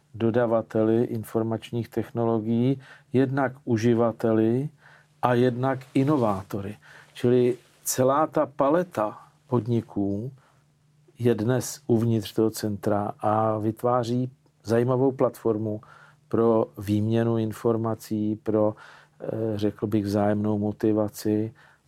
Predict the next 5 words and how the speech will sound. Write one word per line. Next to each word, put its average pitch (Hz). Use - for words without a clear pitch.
a 95
vzájemné 104
vylepšování 104
svých -
aktivit. 90